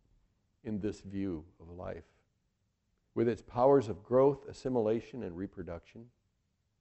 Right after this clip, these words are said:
Being originally breathed into matter under one or a few forms, and while this, our planet, has gone circling on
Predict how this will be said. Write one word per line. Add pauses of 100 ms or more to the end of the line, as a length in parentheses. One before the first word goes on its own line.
(800)
Being
originally
breathed
into
matter
under
one
or
a
few
forms, (1800)
and
while
this,
our
planet,
has
gone
circling
on